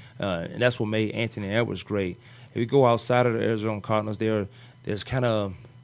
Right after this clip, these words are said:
it would be that third receiver that doesn't get that much film, but when he comes in, you know he's the go-to guy.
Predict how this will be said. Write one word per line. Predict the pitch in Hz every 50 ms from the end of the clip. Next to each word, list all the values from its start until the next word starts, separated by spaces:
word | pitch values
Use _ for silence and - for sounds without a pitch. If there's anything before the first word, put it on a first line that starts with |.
| - - - - - - - - - - - - - - - -
it | 117
would | 113 117 107
be | - 123 127
that | 120 117 107 -
third | - - - 139 135 131 127 127 110 -
receiver | 101 98 - - 135 123 120 104 104
that | 90 95 92 82
doesn't | - 110 113 107 113 107
get | 95 110 107 -
that | 110 110 104
much | 104 107 110 104 -
film, | - - - 127 127 123 113 107 101 101 101
but | 98 98
when | 95 104
he | 104
comes | 101 - 120 113 110 98 92
in, | 113 117 113 107
you | 107 107
know | 107 113 113
he's | 110 110 113 110 92
the | 107
go-to | 101 - 110 113 110 110 - - 101 95
guy. | 95 104 98 95 90 87